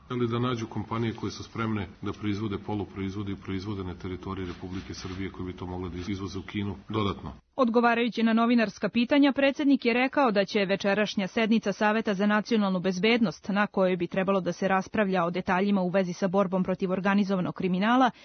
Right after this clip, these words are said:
Speaker 2: biti teška i duga. Odluku o tome da li će snimci na kojima se vide monstruozni zločini kriminalne grupe Veljka Belivuka biti prikazani u javnosti,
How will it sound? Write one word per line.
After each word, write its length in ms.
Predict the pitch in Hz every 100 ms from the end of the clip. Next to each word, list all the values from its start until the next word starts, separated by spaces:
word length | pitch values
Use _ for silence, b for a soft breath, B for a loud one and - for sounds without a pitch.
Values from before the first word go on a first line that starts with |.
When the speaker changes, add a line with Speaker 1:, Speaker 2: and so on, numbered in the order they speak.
| B B
Speaker 2:
biti 360 | 220 311 - 175
teška 600 | - 185 185 - 233 -
i 100 | 269
duga. 340 | 220 294 220 - _ b b b
Odluku 380 | 240 226 247 226
o 60 |
tome 260 | 214 247 240
da 140 | 208
li 120 | 214 214
će 140 | 202
snimci 480 | - 233 240 - 208
na 80 | 190
kojima 280 | 196 196
se 140 | - 208
vide 220 | 233 208
monstruozni 640 | 202 214 - 226 185 190
zločini 440 | 185 220 214 226 175
kriminalne 560 | 202 190 185 180 185
grupe 300 | 175 220 190
Veljka 320 | 190 208 202
Belivuka 560 | 175 208 226 202 - 190
biti 360 | 165 220 - 208
prikazani 600 | 226 220 262 190 180 175
u 40 |
javnosti, 560 | 196 214 269 285 -